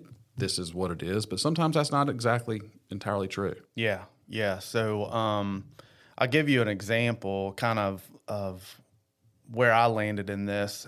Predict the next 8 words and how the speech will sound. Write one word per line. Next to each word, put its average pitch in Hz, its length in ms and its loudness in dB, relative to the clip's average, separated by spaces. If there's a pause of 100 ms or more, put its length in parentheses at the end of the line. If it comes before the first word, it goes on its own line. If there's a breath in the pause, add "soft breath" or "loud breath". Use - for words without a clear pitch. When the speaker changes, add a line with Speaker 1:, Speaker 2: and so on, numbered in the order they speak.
(100)
Speaker 2:
is, 101 280 -4
um, 101 540 -2 (400 loud breath)
I've 147 140 4
always 285 200 6
had 170 200 6
this 131 160 4
entrepreneurial, 120 1080 4
um, 107 680 2